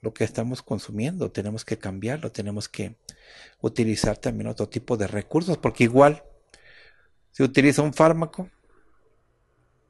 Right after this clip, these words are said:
bueno, ya sabemos, ¿no? Más química.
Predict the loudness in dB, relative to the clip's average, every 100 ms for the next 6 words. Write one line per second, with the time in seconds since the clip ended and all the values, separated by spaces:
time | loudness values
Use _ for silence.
0 | _ _ -8 -4 -2 -4 -10 _ _ _
1 | _ _ _ _ _ _ _ _ _ _
2 | _ _ _ -4 0 2 2 -2 -10 -14
3 | -16 _ _ _ -2 -2 -2 -4 -4 -10
4 | -20